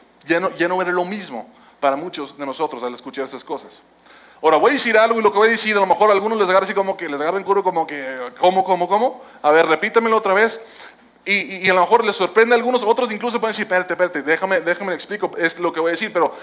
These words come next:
la Biblia dice, la Biblia dice, no es un punto de partida adecuado para muchos adultos. La Biblia dice, no es un punto de partida adecuado para la fe de muchos adultos.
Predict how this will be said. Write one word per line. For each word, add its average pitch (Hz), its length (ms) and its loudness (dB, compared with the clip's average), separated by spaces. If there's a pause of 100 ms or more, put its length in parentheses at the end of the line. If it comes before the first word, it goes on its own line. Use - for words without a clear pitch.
(220)
la 214 200 4
Biblia 294 340 4
dice, 170 460 -2 (180)
la 175 200 6
Biblia 262 340 2
dice, 214 420 -4 (300)
no 262 300 6
es 247 180 4
un 233 200 -6
punto 233 320 0
de 202 80 4
partida 196 580 2 (180)
adecuado 175 680 2
para 160 200 0
muchos 170 520 -8 (140)
adultos. 180 580 -4 (1040)
La 196 100 6
Biblia 247 220 4
dice, 240 260 0
no 220 140 2
es 240 80 -2
un 240 100 -2
punto 233 220 -2
de - 40 2
partida 214 360 2
adecuado 190 520 2
para 165 160 4
la 156 120 2
fe 185 440 -2 (260)
de 156 80 0
muchos 175 420 -8
adultos. 165 540 -4